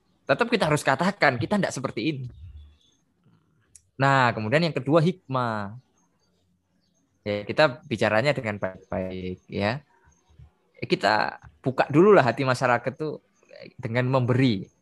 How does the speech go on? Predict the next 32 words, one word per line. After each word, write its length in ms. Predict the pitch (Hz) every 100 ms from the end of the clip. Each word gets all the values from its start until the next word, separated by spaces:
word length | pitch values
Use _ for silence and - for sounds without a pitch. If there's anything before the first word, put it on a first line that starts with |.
| _ _ _ _
Membuka 400 | 123 110 104 104
hati 160 | 107
masyarakat 480 | 123 113 123 113 113
tuh 180 | 123 156
dengan 240 | 143 113 127
memberi. 520 | 123 113 113 101 90 _ _ _ - -
Makanya 320 | - 117 165 185
kita 240 | 180 180
selalu 320 | 170 156 160
ngajak 400 | 156 151 - 131
sama 240 | - 123 120
kawan-kawan. 720 | 123 120 110 104 98 95 107 - _
Ya, 240 | 117 110 - - _ _
kalau 240 | - 120
anak 160 | 123 120
sendiri, 400 | 113 120 151 151
sendirian, 800 | 143 120 117 123 139 139 135 131 - _ _ _ -
apa, 320 | 110 - 135
bawa 320 | 135 101 104
uang 320 | 104 120 120
sendiri 320 | 120 110 113
ke 80 | 127
sana, 320 | 123 120 143
ya 160 | 113 104
kan 160 | 127 131
nggak 160 | -
mampu. 560 | 104 101 95 107 98 92 - _ _ _ _ _ -
Ya, 400 | 104 110 120 127 170 -
makanya 240 | 101 131
kita 240 | 143 135
kan 80 | 139
ajak-ajak 560 | 135 117 98 98 113